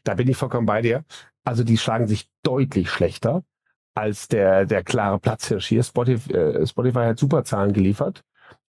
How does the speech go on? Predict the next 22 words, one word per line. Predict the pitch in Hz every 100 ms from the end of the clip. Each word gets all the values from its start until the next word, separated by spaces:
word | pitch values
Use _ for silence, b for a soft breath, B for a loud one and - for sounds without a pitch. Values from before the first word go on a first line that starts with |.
| -
ähm, | 123 113 113 113 -
beeindruckt | - 226 143 139 131
mit | 110
Wachstum. | 113 - 156 160 175 B B _
Und | - 143 139
ja, | 139 120
ich | - 110
meine, | 117
es | - -
ist | 135 -
eigentlich | 135 175 170 -
kein | 147 143
Winner-Takes-All-Geschäft | 135 151 147 147 131 127 127 117 - - -
und | -
trotzdem | - 165 - 170
scheint | 147 156 160
hier | 139 147
der | 131
eine | 127 135
besser | 143 147 123
zu | 123
sein. | 117 120